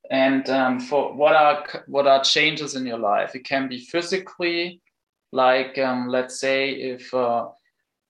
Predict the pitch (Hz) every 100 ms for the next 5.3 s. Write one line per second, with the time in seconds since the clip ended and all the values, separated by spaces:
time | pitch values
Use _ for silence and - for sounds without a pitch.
0 | _ _ _ 185 190 170 170 170 175 170
1 | 165 151 151 - 143 - - 202 208 214
2 | 208 - 196 190 160 - 185 165 156 156
3 | 160 160 151 151 - 123 143 139 160 160
4 | 160 156 156 156 160 151 _ _ _ _
5 | 123 131 131